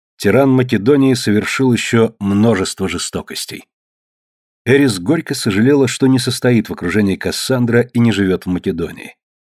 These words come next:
Она убила бы его без промедления, впрочем, она не сомневалась, что боги накажут злодея.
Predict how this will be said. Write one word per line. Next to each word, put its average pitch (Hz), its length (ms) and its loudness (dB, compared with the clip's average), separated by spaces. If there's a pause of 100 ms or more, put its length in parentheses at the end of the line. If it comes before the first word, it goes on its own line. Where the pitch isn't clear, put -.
(100)
Она 131 320 0
убила 120 420 -2
бы 131 140 2
его 131 160 4
без 117 320 -2
промедления, 110 720 0
впрочем, 131 540 -4
она 139 160 0
не 139 80 -2
сомневалась, 135 540 0
что - 200 -6
боги 107 580 0
накажут 101 560 -2
злодея. - 540 -10